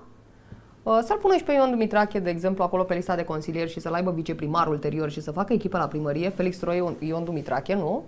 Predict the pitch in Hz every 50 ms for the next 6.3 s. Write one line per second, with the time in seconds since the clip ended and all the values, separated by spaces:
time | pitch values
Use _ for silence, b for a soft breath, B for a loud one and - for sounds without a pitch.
0 | - - - - - - - - 170 156 151 170 180 185 170 - - 151 143 151
1 | 147 190 185 185 185 160 156 147 147 147 - 240 - - 151 147 - 196 196 180
2 | 151 - - 175 - 165 156 147 - 165 175 170 - - 160 156 - 170 175 170
3 | 165 - 120 - - - 190 220 254 - - - b b b b b b b b
4 | b b - - - - 453 480 - - - - - - 339 359 320 262 240 247
5 | 233 220 208 202 190 196 269 285 285 254 214 214 202 202 220 226 226 - 233 226
6 | 214 196 190 185 -